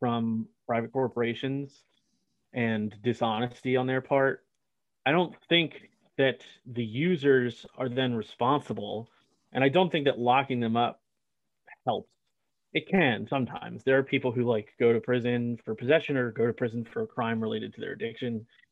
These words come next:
and they get the help they need while they're locked up, and they get out and they're fine.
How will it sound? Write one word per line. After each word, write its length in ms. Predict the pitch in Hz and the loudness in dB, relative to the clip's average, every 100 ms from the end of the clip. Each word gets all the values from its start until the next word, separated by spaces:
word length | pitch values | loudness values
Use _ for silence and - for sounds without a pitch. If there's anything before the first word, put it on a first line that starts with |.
| _ _ _ _ _ | _ _ _ _ _
and 120 | 104 | -6
they 60 | 104 | -6
get 240 | - 135 | -2 -2
the 60 | 120 | 0
help 180 | 131 127 | 0 2
they 100 | 127 | 0
need 180 | 127 | 0
while 160 | 123 123 | 2 4
they're 140 | 117 | 4
locked 320 | 117 113 - 113 | 2 0 -2 -4
up, 220 | 110 - | -4 -6
and 80 | 120 | -8
they 80 | 107 | -4
get 180 | 127 | -2
out 220 | 123 107 - | 0 0 -4
and 120 | 110 | -10
they're 120 | 104 - | -10 -12
fine. 400 | 104 95 - - | -10 -10 -10 -18